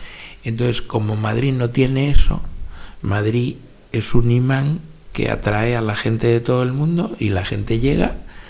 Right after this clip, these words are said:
se integra en la ciudad, todo el mundo recibe cordialmente a todo el mundo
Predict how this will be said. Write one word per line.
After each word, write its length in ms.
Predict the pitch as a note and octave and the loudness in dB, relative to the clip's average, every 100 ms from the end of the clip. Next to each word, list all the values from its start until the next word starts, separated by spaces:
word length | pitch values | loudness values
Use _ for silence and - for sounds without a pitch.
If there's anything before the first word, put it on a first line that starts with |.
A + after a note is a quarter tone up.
| - - | -20 -10
se 200 | - G#2+ | -6 -4
integra 440 | G#2 G#2 A2+ A#2+ B2+ | -4 -2 0 0 -2
en 100 | B2+ | -2
la 140 | B2+ | -4
ciudad, 500 | - B2+ C#3 F3+ A3+ - - - - - - - - - | -2 0 2 0 -4 -12 -12 -12 -12 -12 -12 -14 -18 -10
todo 260 | A#2+ B2+ | -8 -6
el 60 | B2+ | -8
mundo 300 | B2+ D3 C3+ | -6 -4 -2
recibe 500 | A#2+ G#2+ - B2+ B2+ | -2 -2 -2 2 2
cordialmente 760 | A#2+ G#2 G2+ A#2 A#2+ B2 B2 A2+ | 2 0 2 2 2 0 -2 -4
a 120 | A2 | -2
todo 220 | B2+ A#2+ | 2 2
el 100 | B2 | 2
mundo 480 | B2 C3 C3+ C#3+ D#3 | 0 -2 -4 -4 -6